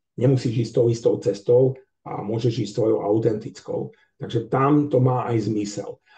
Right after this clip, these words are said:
Ale ja osobne neverím na to, že toto je ako, že nastane situácia, že všetci rodičia a všetci ľudia, to, za socializmu sme to skúšali, taký ten jednotný vzdelávací systém, všetkým dalejeme jednu informáciu do hlavy.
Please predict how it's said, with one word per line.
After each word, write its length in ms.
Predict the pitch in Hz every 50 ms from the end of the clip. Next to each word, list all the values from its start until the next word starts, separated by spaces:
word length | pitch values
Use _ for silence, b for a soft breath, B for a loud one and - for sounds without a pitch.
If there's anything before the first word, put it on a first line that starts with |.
| b b b
Ale 400 | - 101 104 110 113 113 113 -
ja 160 | - 123 131
osobne 320 | 151 156 - 151 135 135 127
neverím 400 | 127 135 139 139 127 120 120 113
na 80 | 107
to, 160 | - - -
že 120 | 101 104 101
toto 280 | - - - - 113
je 160 | 107 107 110 104
ako, 400 | 92 95 101 - 104 104 104 B B B B
že 160 | - - 110
nastane 320 | 123 120 117 - 131 117
situácia, 560 | 104 - 127 110 - 117 104 101 98 113 104 101
že 160 | 98 98 95
všetci 480 | - - 156 156 151 156 - 127 113
rodičia 480 | 104 110 107 107 101 101 - 113 107 101
a 240 | 95 82 90 92 95
všetci 420 | - - - 143 139 139 139 - 120
ľudia, 400 | 110 117 107 101 107 110 120 113 b b b b _ _
to, 160 | _ 135 139
za 120 | 139 160 196
socializmu 520 | - 208 156 151 165 151 147 143 135 147 143
sme 200 | 143 143 131 123
to 80 | 143
skúšali, 520 | 127 - - 135 147 147 143 139 117 113 110
taký 280 | 110 104 - - -
ten 160 | - 123 117 117
jednotný 520 | 127 135 139 135 120 - - 123 120 107
vzdelávací 480 | 107 123 127 123 117 113 120 117 - -
systém, 440 | - - 127 123 - 131 120 117 - - _ _ _ _
všetkým 400 | - 156 147 147 - - 110 117
dalejeme 480 | 117 120 123 123 120 117 113 117 117 110
jednu 480 | 110 120 127 127 123 120 123 120 117
informáciu 680 | 120 123 131 127 - 120 113 110 107 113 120 - - 107
do 120 | 104 120 120
hlavy. 320 | 110 120 120 110 107 -